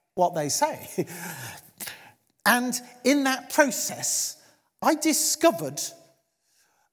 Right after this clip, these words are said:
a New Testament character who I would probably otherwise have sort of bounced over and never paused really to think much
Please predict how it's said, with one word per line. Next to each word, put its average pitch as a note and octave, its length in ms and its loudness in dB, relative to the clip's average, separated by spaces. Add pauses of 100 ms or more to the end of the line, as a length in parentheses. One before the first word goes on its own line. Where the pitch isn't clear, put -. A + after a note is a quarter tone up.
(220)
a G3+ 80 8
New C4 220 4
Testament C#4+ 500 0
character G#3+ 560 0 (340)
who B3 260 2
I A#3+ 220 4
would C4 280 -4
probably C#4+ 440 4
otherwise A#3+ 480 4
have A#3+ 100 -4
sort A#3+ 200 -2
of - 180 -10
bounced - 580 2 (760)
over E3 460 4 (680)
and F#3+ 240 6
never C#4 340 4 (300)
paused D3+ 720 4 (420)
really A#3 420 6
to C4 140 -6
think - 420 -4 (300)
much - 520 2